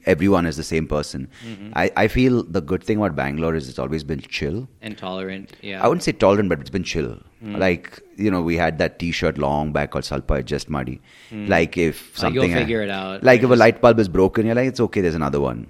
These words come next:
Speaker 1: I-,
Speaker 2: Yeah.
Speaker 1: if there's, if, uh, Pico's is closed, uh, it's okay, Bunker's is open.
Speaker 2: Yeah.
Speaker 1: You know, we always would make do. If there's no
Speaker 2: Chalega
Speaker 1: draft beer, have
Speaker 2: or
Speaker 1: a pint,
Speaker 2: whatever.
Speaker 1: you know?
Speaker 2: Yeah, yeah.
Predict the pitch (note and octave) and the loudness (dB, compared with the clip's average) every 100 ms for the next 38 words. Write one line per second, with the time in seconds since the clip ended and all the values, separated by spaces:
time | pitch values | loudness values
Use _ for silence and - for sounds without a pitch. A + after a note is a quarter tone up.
0 | - D2 G2+ F#2+ G2 F#2+ - G2 F#2 E2 | -8 2 2 4 2 2 4 4 4 2
1 | E2+ F#2 - F2 E2+ D#2+ D2+ C#2+ - - | -2 -4 -2 2 4 4 2 -2 -12 -20
2 | _ B2+ A#2+ C3 A#2 G#2 A#2 B2+ D#3 C#3+ | _ 2 8 6 6 2 4 6 6 0
3 | - A#2+ G2 G#2 F2+ D2+ E2 E2 F2+ D#2+ | 0 2 2 0 -4 0 0 2 0 0
4 | C2+ C2 B1 A#1+ - A#2 G2+ G2 A2+ B2 | -2 -4 -6 -10 -10 -6 -6 -2 0 4
5 | B2+ B2+ C3+ C#3+ A2 F#2+ F#2+ F#2 F2 D#2 | 6 6 4 0 0 -2 -2 0 0 0
6 | F2+ F2+ A2+ G2+ G#2+ G#2 B2 B2+ A2+ G#2 | 0 2 4 8 6 8 8 8 6 4
7 | G#2+ E2+ D2+ G2+ F2 G#2 G2 F#2+ F#2+ | 6 4 4 2 4 4 2 -4 -6